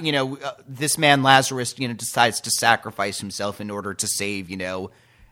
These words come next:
more people at large, and, you know, and, you know, it, it, it does. I, I feel it does hit that poignance at the end, and that's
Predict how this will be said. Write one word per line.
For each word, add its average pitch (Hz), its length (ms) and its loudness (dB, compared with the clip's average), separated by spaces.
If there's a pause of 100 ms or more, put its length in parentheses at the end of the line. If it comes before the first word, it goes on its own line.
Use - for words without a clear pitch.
(160)
more 113 300 -2
people 110 420 -2
at 104 160 -2
large, 123 480 8
and, 120 140 -4
you 117 100 -4
know, 113 240 -2
and, 120 520 -2 (680)
you 151 120 0
know, 135 180 2
it, 165 200 2
it, 180 280 2
it 156 240 0
does. 214 320 12
I, 190 180 8
I 214 120 6
feel 330 240 -4
it 165 180 4
does 170 320 4
hit - 320 -6
that 135 180 2
poignance 113 560 -6
at 101 160 -4
the 113 140 -6
end, 110 220 -2
and 104 100 -6
that's - 400 -4